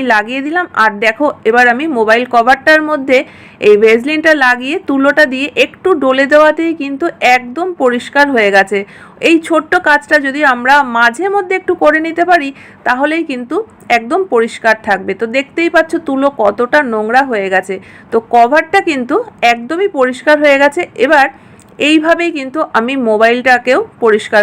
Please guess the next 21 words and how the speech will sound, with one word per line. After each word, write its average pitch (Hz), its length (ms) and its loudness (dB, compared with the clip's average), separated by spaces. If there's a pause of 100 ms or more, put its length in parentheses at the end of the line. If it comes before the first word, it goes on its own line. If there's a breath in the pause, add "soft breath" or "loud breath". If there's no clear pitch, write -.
করে 196 200 0
নেব। 196 100 -4 (180)
মোবাইলের 277 400 0
স্ক্রিনে 311 340 -2 (200)
একটু - 260 -4 (180)
ডলে 277 300 2
নিলেই 294 300 -2
দেখবে 277 220 -2 (580 loud breath)
স্ক্রিনটাও 302 540 0 (140)
একদম 269 240 -6 (120)
পরিষ্কার 269 460 2
হয়ে 285 160 4
গেছে, 285 180 2 (160)
ছবিও 262 420 -2 (100)
উঠবে 247 220 -4 (120)
খুব 262 120 -2 (140)
সুন্দর, 233 320 -2 (120)
কারণ 233 200 0 (380 loud breath)
ক্যামেরার 277 500 2
কাছে 285 240 0 (140)
যে 277 60 -2